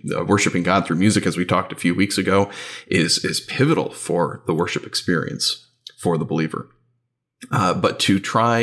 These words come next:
and supplant the importance of proclaiming the word of God.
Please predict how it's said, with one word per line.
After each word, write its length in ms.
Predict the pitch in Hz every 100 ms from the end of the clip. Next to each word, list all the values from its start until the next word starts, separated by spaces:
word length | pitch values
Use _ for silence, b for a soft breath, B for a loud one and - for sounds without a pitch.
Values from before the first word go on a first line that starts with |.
| -
and 320 | 101 98 98
supplant 840 | - - - - - 107 110 - - B B B B
the 100 | 98
importance 720 | 92 92 - 107 85 95 - -
of 260 | 87 82
proclaiming 760 | - 92 - - 101 107 104 92
the 80 | 82
word 300 | 92 95 -
of 240 | 71 -
God. 480 | 87 92 101 73